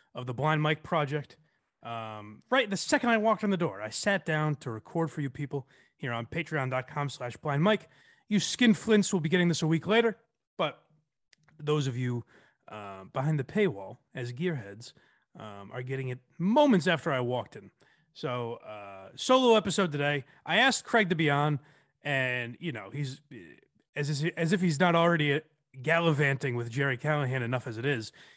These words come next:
Today, I guess he had some other plans. Uh, I said, "Hey, I'm gonna be home, you know, at a reasonable hour. Would you wanna do an episode?" And he said, "I can't."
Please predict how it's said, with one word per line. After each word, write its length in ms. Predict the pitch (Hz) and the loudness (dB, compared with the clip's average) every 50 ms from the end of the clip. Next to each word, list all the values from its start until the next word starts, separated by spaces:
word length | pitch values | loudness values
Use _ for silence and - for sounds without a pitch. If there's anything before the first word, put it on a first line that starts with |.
| _ _ | _ _
Today, 400 | _ - 208 247 269 247 226 214 | _ 2 4 6 6 6 6 6
I 80 | 190 180 | 6 6
guess 140 | 175 175 - | 4 2 2
he 80 | 190 | 0
had 100 | 160 143 | -2 0
some 100 | - 151 | 0 2
other 160 | 156 180 185 160 | 2 2 2 2
plans. 600 | - - - 151 110 104 104 101 117 117 - _ _ - _ _ _ _ _ _ _ _ _ | -2 -4 -8 -8 -8 -8 -8 -10 -12 -12 -14 _ _ -20 _ _ _ _ _ _ _ _ _
Uh, 360 | 117 117 117 113 113 110 113 - - | -6 -6 -4 -2 -4 -4 -6 -6 -4
I 120 | 147 156 | -4 -2
said, 120 | 147 151 | -2 0
"Hey, 80 | 156 185 | 2 2
I'm 80 | 180 160 | 4 4
gonna 120 | 156 143 | 2 0
be 80 | 143 131 | 0 -2
home, 500 | 113 160 190 190 185 175 165 160 139 - - _ _ _ _ _ _ _ _ | 2 4 4 4 4 4 4 2 0 -2 -6 _ _ _ _ _ _ _ _
you 80 | 180 151 | -6 -4
know, 140 | 131 127 131 | -2 0 0
at 60 | 131 | 0
a 20 | 135 | 0
reasonable 440 | 143 180 190 160 160 151 139 135 | 2 2 2 2 2 0 0 2
hour. 300 | 151 185 226 233 180 131 | 2 4 4 4 4 2
Would 160 | 127 127 135 127 | 0 -2 0 0
you 60 | 160 | 0
wanna 120 | 156 147 | 0 0
do 120 | 135 143 135 | 0 0 0
an 60 | 135 | 0
episode?" 400 | 160 151 143 - - 123 120 120 - - - _ _ | 0 -2 -4 -8 -8 -8 -8 -10 -12 -20 -20 _ _
And 100 | - 127 | -10 -10
he 60 | 123 117 | -8 -8
said, 140 | - 151 | -6 -4
"I 80 | 127 123 | -4 -6
can't." 440 | - - - 202 202 196 185 - | -4 0 2 4 4 4 2 0